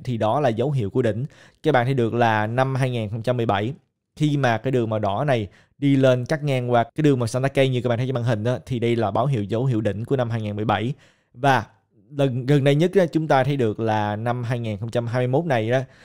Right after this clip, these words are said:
thì cái thời điểm gần đây, Hương cho các bạn thấy được là thời điểm gần đây, đó chính là cái, à, thời điểm tháng năm của năm hai nghìn không trăm hai mươi mốt, chúng ta thấy hiện tượng này cũng đã xảy ra.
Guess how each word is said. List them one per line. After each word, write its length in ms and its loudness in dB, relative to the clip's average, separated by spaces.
thì 240 0
cái 180 -2
thời 240 0
điểm 180 -2
gần 220 2
đây, 220 2
Hương 180 -4
cho 100 -2
các 60 -10
bạn 140 -4
thấy 100 -4
được 160 -2
là 140 -2
thời 120 -6
điểm 180 -4
gần 200 0
đây, 240 2
đó 180 0
chính 280 -2
là 140 2
cái, 260 2
à, 200 4
thời 260 0
điểm 340 -2
tháng 300 -2
năm 300 0
của 140 -2
năm 200 -2
hai 100 0
nghìn 180 -4
không 120 -8
trăm 160 -2
hai 140 -2
mươi 80 -2
mốt, 220 -2
chúng 100 -10
ta 180 2
thấy 160 -4
hiện 140 -4
tượng 180 -4
này 100 -4
cũng 220 -10
đã 100 0
xảy 240 -6
ra. 240 4